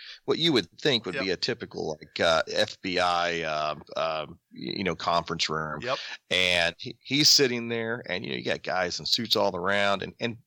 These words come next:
Speaker 1: basically, I, I, this isn't exact, but basically he's got a Hawaiian shirt on and sandals.
Speaker 2: Yeah.
Speaker 1: And,
Speaker 2: <laughs>
Speaker 1: and not shorts. I mean, he at least has cargo pants on, but you, I mean, just, y-, you see this, and immediately, if you know, you, you, you start,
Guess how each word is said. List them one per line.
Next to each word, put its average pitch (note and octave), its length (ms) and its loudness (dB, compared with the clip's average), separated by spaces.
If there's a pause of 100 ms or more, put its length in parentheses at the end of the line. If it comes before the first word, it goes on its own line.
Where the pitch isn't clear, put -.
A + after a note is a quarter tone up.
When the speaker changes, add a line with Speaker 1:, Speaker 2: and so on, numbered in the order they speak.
Speaker 1:
basically, D3+ 640 2
I, - 220 -10 (140)
I, D#2 100 -10 (160)
this C#2 420 -6
isn't C#2+ 200 -6
exact, C#2 520 0
but D#2 220 -2
basically A#2 360 2
he's F2+ 140 -2
got D#2+ 140 0
a - 40 0
Hawaiian D2+ 360 0
shirt D#2+ 260 2
on C#2 120 0
and B1 100 0
sandals. - 500 2 (160)
Speaker 2:
Yeah. C#3 200 0 (260)
Speaker 1:
And, F#2 160 2 (140)
Speaker 2:
<laughs> - 160 -8
Speaker 1:
and F#2+ 140 0 (320)
not D3 200 4
shorts. - 520 4 (180)
I B2+ 100 2
mean, C3 160 0
he B2+ 140 -4
at A#2+ 80 -2
least D3 260 0
has G#2+ 180 2
cargo A2 340 2
pants D#2+ 300 -10
on, C#2+ 160 -10 (300)
but B2+ 180 4 (380)
you, D3 220 0 (160)
I B2 160 4
mean, D3 200 -4
just, G#3 400 2 (340)
y-, D3+ 140 -14
you D#3+ 180 -2
see G#3 280 2
this, F#3+ 240 2
and C3 200 -2
immediately, C3+ 880 0
if G#2 180 -4
you A2 160 -6
know, F#2 220 0
you, - 240 -4
you, C#3+ 220 -2
you C#3 160 -2
start, - 500 2